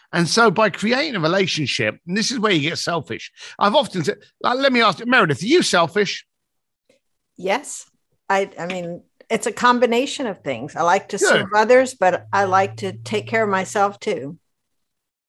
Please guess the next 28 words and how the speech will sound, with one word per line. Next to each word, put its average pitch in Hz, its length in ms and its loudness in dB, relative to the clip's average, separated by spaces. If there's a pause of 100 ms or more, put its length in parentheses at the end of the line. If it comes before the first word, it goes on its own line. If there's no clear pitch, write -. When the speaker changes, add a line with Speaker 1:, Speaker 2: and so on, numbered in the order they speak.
(920)
Speaker 1:
Isn't 247 260 2
it - 40 -8
funny 151 420 -2
how 127 180 0
we 131 120 -2
look 151 220 0
at 139 80 -8
selfish 117 480 -4
as 104 80 -6
a 110 60 -4
bad 101 280 -2
thing, 69 260 -18
as 104 160 -8
a, 110 280 0 (120)
as 113 140 -4
a 117 60 -2
negative? 104 420 -4 (300)
You 175 100 4
know, 180 140 4
our 180 200 0
parents 190 540 0
always 143 320 0
said, 135 160 0
"Oh, 196 220 2
Stevie, 202 420 -6
you 156 180 0
know, 170 100 0
don't, 175 200 -2